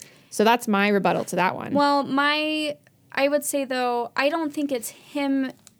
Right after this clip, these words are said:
Speaker 2: actively trying to isolate her. If anything, I think it's Caroline isolating herself from Annie. But,
Speaker 1: Mm-hmm.
Speaker 2: like,
Speaker 1: Yeah.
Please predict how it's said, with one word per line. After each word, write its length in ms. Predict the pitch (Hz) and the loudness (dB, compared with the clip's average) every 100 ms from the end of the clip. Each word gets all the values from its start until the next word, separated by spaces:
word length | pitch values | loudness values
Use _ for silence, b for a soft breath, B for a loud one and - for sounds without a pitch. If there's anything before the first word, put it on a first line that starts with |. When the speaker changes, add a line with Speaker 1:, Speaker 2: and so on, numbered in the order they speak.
| - | -4
Speaker 2:
actively 500 | 240 240 262 233 226 | -4 -4 -6 -6 -6
trying 380 | - 233 220 214 | -8 -10 -8 -8
to 240 | - 214 - | -8 -10 -6
isolate 560 | 220 220 214 202 196 208 - | -6 -4 -6 -8 -10 -14 -10
her. 420 | 240 202 185 196 b b b | -6 -4 -4 -6 b b b
If 60 | |
anything, 320 | 262 262 247 226 | -4 -2 -2 -4
I 80 | |
think 180 | 208 214 | -4 -6
it's 160 | 202 - - | -6 -10 -16
Caroline 580 | - 226 214 202 196 | -10 -6 -4 -4 -6
isolating 600 | - 202 196 196 190 190 | -6 -8 -8 -8 -6 -8
herself 520 | 185 170 - - 269 277 | -10 -12 -8 -4 -4 -4
from 180 | 180 | -8
Annie. 360 | 180 175 180 190 b b b | -6 -8 -8 -12 b b b
But, 180 | 220 214 | -4 -2
Speaker 1:
Mm-hmm. 260 | 220 214 220 | 2 2 4
Speaker 2:
like, 240 | 214 226 - b b b | 0 -4 -12 b b b
Speaker 1:
Yeah. 220 | 214 | -2